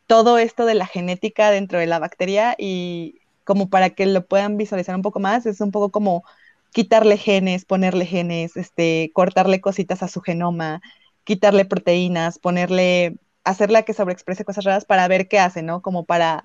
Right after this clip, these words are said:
para ir viendo qué, qué, qué puedes ir cambiando. Y ahorita, pues, es a lo que me dedico, pero las bacterias a mí, a mí me fascinan y justamente de esto, de esta pregunta de algo que me haya dejado sorprendida,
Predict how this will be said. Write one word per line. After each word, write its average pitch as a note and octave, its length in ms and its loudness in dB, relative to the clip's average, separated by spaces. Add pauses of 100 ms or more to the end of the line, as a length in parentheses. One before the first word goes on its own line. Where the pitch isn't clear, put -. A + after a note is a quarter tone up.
para G3 260 6
ir G#3+ 160 4
viendo G3+ 300 0
qué, F3+ 440 -2
qué, F#3+ 160 -4
qué G3 140 -4
puedes G3 280 0
ir G3 100 -4
cambiando. F3+ 500 -4 (480)
Y G#3 240 4
ahorita, G3+ 360 6
pues, G#3+ 160 -4
es G3 120 -6
a G#3 60 0
lo G#3 100 0
que G3 60 -8
me F3+ 80 -6
dedico, F3+ 120 -4
pero G3 220 2
las F#3+ 260 2
bacterias G#3+ 540 2
a F3 100 -4
mí, F#3+ 540 -2
a F3+ 80 -8
mí F#3 100 -4
me F#3+ 140 -6
fascinan G3 580 -4
y G3 320 0
justamente A#3 640 0
de G#3+ 160 2
esto, G#3 240 -4
de F3 420 -2
esta F#3+ 220 -2
pregunta F#3+ 380 0
de F#3+ 120 2
algo G3+ 200 0
que G3 140 -8
me E3+ 100 -6
haya F3+ 160 -2
dejado F3+ 300 -4
sorprendida, F3 680 -6